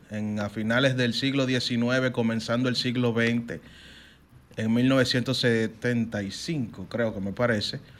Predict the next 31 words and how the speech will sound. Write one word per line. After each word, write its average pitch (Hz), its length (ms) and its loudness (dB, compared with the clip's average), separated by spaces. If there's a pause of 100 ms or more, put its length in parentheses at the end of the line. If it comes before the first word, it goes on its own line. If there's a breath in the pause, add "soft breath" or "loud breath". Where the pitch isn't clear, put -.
(380 loud breath)
donde 120 320 2
exigían 127 420 2
mejores 135 300 4
condiciones 127 680 0
laborales. 107 520 0
Y 95 40 -6
qué 156 120 4
bueno 156 460 4
que 131 200 2
desde 120 300 2
ahí 123 180 4
empezó 131 400 2
el 135 80 2
empoderamiento 120 760 2
de 117 80 4
la 113 100 4
mujer, 113 500 2 (720 loud breath)
el 107 380 2
ser 160 320 8
más 156 360 4
hermoso 147 720 2
que 135 200 2
Dios 139 340 0
ha 135 160 2
creado 131 460 4
en 127 100 4
la 117 160 2
tierra. 110 560 -2 (960 loud breath)
Eh, 101 500 -4
y 117 140 0
evidentemente 135 1120 2